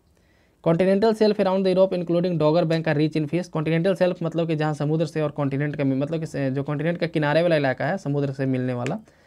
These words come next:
वो फिश, फिशिंग के लिए स्पेशल ग्राउंड है, मतलब कि काफ़ी अच्छा इलाका है। The major minerals in Europe are coal, iron,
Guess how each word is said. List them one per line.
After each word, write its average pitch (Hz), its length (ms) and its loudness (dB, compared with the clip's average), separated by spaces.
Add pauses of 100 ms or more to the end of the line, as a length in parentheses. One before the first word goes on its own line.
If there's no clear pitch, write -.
(220)
वो 156 120 0
फिश, 185 300 0 (100)
फिशिंग 185 260 -2
के 190 80 0
लिए 185 120 2
स्पेशल 170 280 -2
ग्राउंड 165 300 0
है, 180 60 -2
मतलब 147 180 -2
कि 139 80 -2
काफ़ी 139 240 -2
अच्छा 147 200 -2
इलाका 151 320 -2
है। 185 100 -6
The 147 180 -4
major 170 260 2
minerals 190 360 0
in 180 60 2
Europe 180 140 2
are 196 120 0 (120)
coal, 160 200 2
iron, 147 300 2